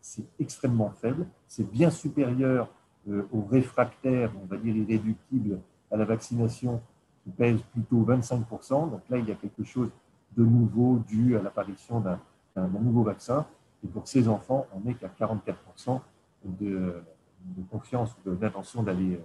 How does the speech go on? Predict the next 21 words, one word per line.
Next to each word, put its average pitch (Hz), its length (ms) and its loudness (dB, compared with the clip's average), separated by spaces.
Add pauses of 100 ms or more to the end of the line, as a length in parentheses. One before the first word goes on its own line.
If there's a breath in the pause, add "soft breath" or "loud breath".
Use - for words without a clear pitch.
(140)
les 95 80 -8
faire 120 180 2
vacciner. 107 540 -4 (560)
En 131 140 8
revanche, 143 600 4
plus 175 280 4 (440)
vous 110 140 0
êtes 123 140 0
certain 131 680 2 (220)
de 87 80 -6 (120)
vouloir 131 280 6
vous 98 200 -8
faire 117 140 0
vacciner, 113 560 -4 (360)
et - 80 -2
plus - 180 0
vous 151 80 6
voulez 127 220 6
le 113 80 4
faire 101 260 -6 (180)
vite. 147 300 0